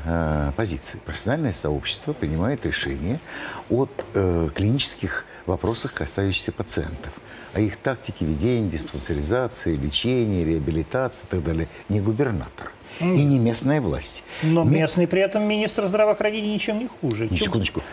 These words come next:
Speaker 1: Министр здравоохранения, как везде, он должен заниматься финансированием.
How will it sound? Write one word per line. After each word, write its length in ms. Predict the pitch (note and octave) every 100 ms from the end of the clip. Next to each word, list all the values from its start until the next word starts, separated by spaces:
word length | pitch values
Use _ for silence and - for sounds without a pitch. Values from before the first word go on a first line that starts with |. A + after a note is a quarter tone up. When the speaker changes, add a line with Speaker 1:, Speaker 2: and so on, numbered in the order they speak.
| -
Speaker 1:
Министр 460 | A#2 D#3+ F#3 -
здравоохранения, 960 | G#2+ A#2 G#2+ - G2+ C#3+ G#3 C3 C#2 C#2+ - - -
как 220 | A2+ F#2+
везде, 480 | G2 G#2 D#2+ B1+ C#2 - - -
он 260 | D#3+ F3+
должен 220 | G2 C3+ G#2+
заниматься 480 | E2+ E2 A2 -
финансированием. 840 | F#2+ A2 G#2+ - A2+ D2 B1+ -